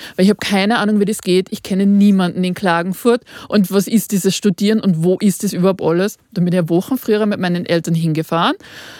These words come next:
Ähm, sie haben mich dort, ähm, also da bin ich ins Wohnheim eingezogen und da bin ich dort gesessen, hab mir die Uni wohl angeschaut und in irgendeinem Abend war ich allein im Kino und es war halt niemand noch da.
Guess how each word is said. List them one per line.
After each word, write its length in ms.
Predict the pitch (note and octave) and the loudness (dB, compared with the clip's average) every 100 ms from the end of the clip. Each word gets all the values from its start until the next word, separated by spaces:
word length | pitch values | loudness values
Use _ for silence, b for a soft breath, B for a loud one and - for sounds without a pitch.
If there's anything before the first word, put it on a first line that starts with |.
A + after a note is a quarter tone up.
| B | B
Ähm, 320 | - F#3 F3+ F3 | 0 2 2 0
sie 120 | E3+ | -2
haben 80 | D#3 | -2
mich 100 | E3 | -2
dort, 340 | D#3+ D3 - | -2 -4 -4
ähm, 320 | - - - - - | -6 -6 -8 -14 -10
also 240 | - E3 D#3+ | -4 -2 -2
da 120 | D#3 | -4
bin 160 | E3+ D#3+ | -4 -2
ich 60 | |
ins 160 | D#3+ D#3+ | -2 0
Wohnheim 380 | F3 B3 C4 A#3+ | 2 4 2 0
eingezogen 720 | G#3 B3+ C4 - A#3 B3+ D#4 B B B | 0 -2 -2 0 2 2 -2 B B B
und 180 | - F#3 | 0 2
da 60 | F#3+ | 4
bin 140 | G#3 | 4
ich 100 | G#3+ | 2
dort 240 | B3 C#4+ - | 0 -2 -2
gesessen, 680 | - F3 F3 - G#3 B3 | 0 0 0 -2 0 2
hab 140 | A#3 G3+ | 0 0
mir 80 | G3 | 0
die 120 | - | 2
Uni 220 | A3 C4 | 2 2
wohl 100 | G3 | 2
angeschaut 520 | E3 F3+ - A3 A#3+ | 0 -4 -2 0 0
und 120 | G#3+ | 0
in 180 | F#3 F#3 | 0 0
irgendeinem 280 | F3+ G#3 G#3+ | 0 -2 0
Abend 280 | E3+ G3+ G#3 | 0 0 0
war 140 | F#3 | 0
ich 60 | F#3 | 2
allein 280 | F3 C#3+ F3+ | 2 0 0
im 100 | G#3 | -2
Kino 500 | - G#3 A3 A#3+ B3 | 0 2 2 2 0
und 140 | F#3 F#3+ | -2 0
es 100 | F#3 | 2
war 160 | G#3+ | 2
halt 220 | B3+ A3+ G#3+ | 2 -2 0
niemand 340 | A#3 A#3+ A3+ | 2 2 0
noch 120 | A3+ | -2
da. 280 | - A3+ B3+ | 0 0 2